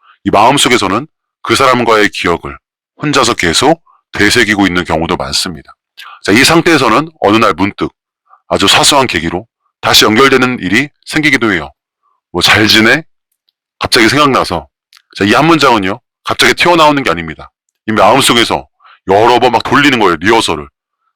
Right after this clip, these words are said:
고민하다가 끝난 뒤에 나오는 말이죠. 그래서 상간자 이야기를 끝까지 피하려고 한다면 그거는 끝났다는 증거가 아니라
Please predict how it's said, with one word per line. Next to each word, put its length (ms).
고민하다가 640
끝난 280
뒤에 160
나오는 300
말이죠. 340
그래서 280
상간자 440
이야기를 560
끝까지 360
피하려고 400
한다면 500
그거는 280
끝났다는 420
증거가 340
아니라 460